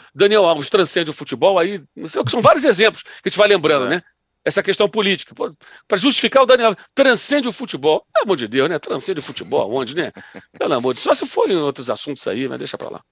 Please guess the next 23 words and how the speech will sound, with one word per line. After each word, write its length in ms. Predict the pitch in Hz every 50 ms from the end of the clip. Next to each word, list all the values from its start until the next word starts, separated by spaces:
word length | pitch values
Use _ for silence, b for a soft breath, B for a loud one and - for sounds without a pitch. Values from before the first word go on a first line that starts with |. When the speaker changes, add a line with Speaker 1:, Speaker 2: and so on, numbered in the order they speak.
| _ _ _ _ _ _ _ _ _ _ _ _
Speaker 2:
Ô, 480 | 123 120 120 120 120 120 120 117 113 107
Arnaldo, 840 | 117 131 131 143 160 175 175 151 120 110 104 92 78 69 52 - _ _
queria 160 | - 123 135
que 60 | -
você 80 | - 160
complementasse 840 | 170 160 - 170 175 190 208 180 135 - 151 165 160 135 - 127
a 40 | -
questão 640 | - 120 - - - 123 120 117 120 113 101 104
do 160 | 104 107 123
Neymar, 420 | 131 139 156 135 117 117 113 110 101
né? 140 | 104 110 117
Como 240 | - 220 233 240
que 80 | - 208
o 60 | 196
Neymar 320 | 160 143 131 123 120 120 -
pode 200 | - 127 120 -
ser 120 | - 135
aproveitado 840 | 117 - - 135 139 117 123 123 107 - - 120 113 107 95 101 101
daqui 560 | 95 95 - - - 101 98 92 85 82 76 _
pra 140 | 98 101 98
frente, 400 | - - 90 85 73 - - 78
né? 180 | 101 113 117
T-, 140 | - - -